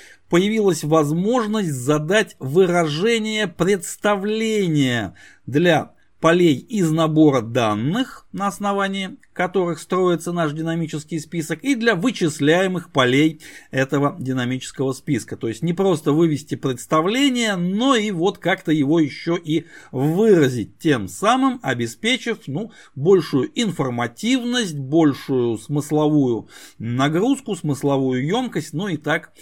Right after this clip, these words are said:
далее. Важный момент, э, выражение представления можно использовать только для тех полей, которые отображаются непосредственно в динамическом списке.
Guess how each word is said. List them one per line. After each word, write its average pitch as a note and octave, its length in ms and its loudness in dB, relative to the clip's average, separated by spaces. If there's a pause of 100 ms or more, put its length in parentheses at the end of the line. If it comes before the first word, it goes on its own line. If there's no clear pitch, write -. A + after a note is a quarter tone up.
(240)
далее. A#2 640 0 (180)
Важный D3 460 2
момент, G3 540 0
э, D3+ 260 0
выражение F3 640 2
представления E3 1000 0
можно E3 500 0
использовать G#3 640 0
только F#3 360 2
для D3 160 0
тех C#3 260 -4
полей, G3 380 0
которые F#3 640 -2 (220)
отображаются E3 840 0
непосредственно F#3+ 960 0
в F3 40 -10
динамическом D3+ 720 -4
списке. F3 640 -4